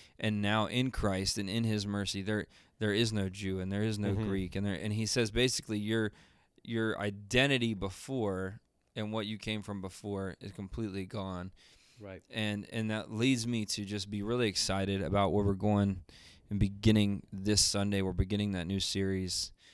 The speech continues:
Speaker 1: that just says, "This changes everything." And whether your story was a story of, you know, crazy, um, circumstance or bad decisions, or you grew up in church, um,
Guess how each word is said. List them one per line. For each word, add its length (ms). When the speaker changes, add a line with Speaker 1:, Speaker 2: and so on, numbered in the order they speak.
Speaker 1:
that 100
just 180
says, 240
"This 240
changes 480
everything." 880
And 320
whether 240
your 160
story 420
was 200
a 80
story 500
of, 500
you 120
know, 180
crazy, 960
um, 380
circumstance 920
or 180
bad 460
decisions, 880
or 240
you 220
grew 200
up 120
in 100
church, 560
um, 480